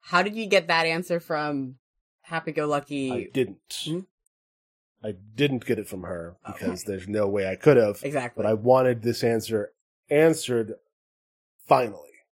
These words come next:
Speaker 1: Good to know. That works too. Um, I was gonna, uh, before I was like, "Oh, are we gonna roleplay out a scene where, um, Lane is, is explaining this to Sabriel,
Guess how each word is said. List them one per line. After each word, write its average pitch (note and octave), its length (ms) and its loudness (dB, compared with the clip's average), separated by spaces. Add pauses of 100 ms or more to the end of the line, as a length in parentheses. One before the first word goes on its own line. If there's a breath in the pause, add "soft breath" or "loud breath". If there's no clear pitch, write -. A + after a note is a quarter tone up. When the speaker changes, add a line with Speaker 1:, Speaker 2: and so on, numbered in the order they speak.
(360)
Speaker 1:
Good F#3 180 6
to C4 100 2
know. C#3+ 140 0 (200)
That F#3 180 4
works G3 240 0
too. - 300 -6 (680)
Um, E3 640 2
I F3 80 6
was F3+ 120 4
gonna, A3 360 4
uh, F3+ 120 2
before F#3+ 400 2
I F#3 60 6
was F3 120 6
like, E3 160 -2
"Oh, F3+ 80 2
are E3+ 100 4
we E3+ 60 -6
gonna F3 180 2
roleplay E3+ 300 4
out E3+ 140 6
a E3 40 2
scene E3+ 300 -2
where, D3+ 420 0
um, C3+ 580 0
Lane D#3 360 0
is, C#3+ 240 -4
is D#3 380 -2
explaining E3+ 580 4
this E3+ 160 2
to A#3 100 -6
Sabriel, F3 680 0